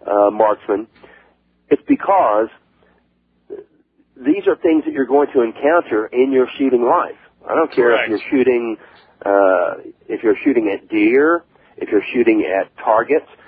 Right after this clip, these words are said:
Speaker 1: even if you're shooting at a target, I can guarantee you at some point your rifle is going to get empty, and you're gonna have to start, you're gonna have to load it and then, uh,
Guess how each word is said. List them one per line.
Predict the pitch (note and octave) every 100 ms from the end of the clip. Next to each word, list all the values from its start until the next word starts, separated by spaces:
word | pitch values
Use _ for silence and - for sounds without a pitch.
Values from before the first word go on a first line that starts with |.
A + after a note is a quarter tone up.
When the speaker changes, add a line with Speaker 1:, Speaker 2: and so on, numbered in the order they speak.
| - _
Speaker 1:
even | - D3 F3
if |
you're | F4+ D#4+
shooting | - F#3+
at | E3+ E3
a | -
target, | G3 G3 D3 B2+ -
I | -
can | A2
guarantee | B2 C#3+ C#3+ - G3+
you | D#3+ A2
at | -
some | - C3+
point | C3+ F#3+ E3+ -
your | - A2
rifle | B2 C#3 C#3 B2+
is | A#2
going | C3+ C3 C3+
to |
get | B2 B2+ G#2+
empty, | G2+ - - - _ _ _
and | G2
you're | G#2+
gonna | A#2
have | A#2+
to | A#2+
start, | - B2 A#2 G#2
you're | A2+
gonna | A2+
have |
to | A2
load | G#2 A#2+ D#3
it | D#3+ - - _ -
and | - A2
then, | A#2 A2+ G#2+
uh, | G#2+